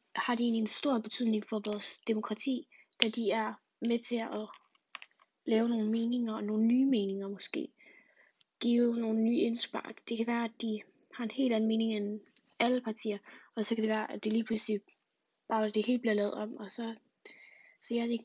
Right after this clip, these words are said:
de kan have en stor betydning, men det kan også være, at de ikke får overbevist politikere, og så kan de have en lidt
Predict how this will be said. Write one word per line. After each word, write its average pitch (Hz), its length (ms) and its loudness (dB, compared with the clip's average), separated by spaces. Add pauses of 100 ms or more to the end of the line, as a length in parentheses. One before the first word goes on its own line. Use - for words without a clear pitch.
(160)
de 233 80 0
kan 190 120 -6
have 226 140 0
en 220 60 0
stor 247 300 0
betydning, 214 500 -4 (140)
men 214 400 -4 (440)
det 220 100 0
kan 214 80 2
også 214 140 -2
være, 208 260 0
at 202 120 -4 (500)
de - 60 -6
ikke 240 200 0
får 240 80 -2
overbevist 214 920 0
politikere, 214 480 -2
og 208 160 -8
så 208 120 -8
kan 208 80 -2
de 214 140 -2
have 208 140 -2
en 208 40 -4
lidt 214 260 -4